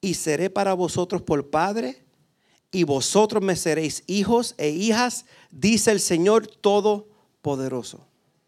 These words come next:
Finalmente, "Mas a todos los que le recibieron", ¿cuántos le han recibido?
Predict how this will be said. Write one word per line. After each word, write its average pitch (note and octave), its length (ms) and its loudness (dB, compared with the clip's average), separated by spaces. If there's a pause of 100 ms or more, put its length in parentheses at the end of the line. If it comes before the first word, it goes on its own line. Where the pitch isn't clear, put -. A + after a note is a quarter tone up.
(880)
Finalmente, D3+ 840 -4 (840)
"Mas B2+ 240 -6
a B2 100 -6
todos G#3 460 4
los E3+ 240 0
que D3+ 140 -2
le D3 120 -2
recibieron", C3+ 880 0 (680)
¿cuántos D#3 260 0
le F#3 80 4
han F3+ 140 2
recibido? D#3 640 -2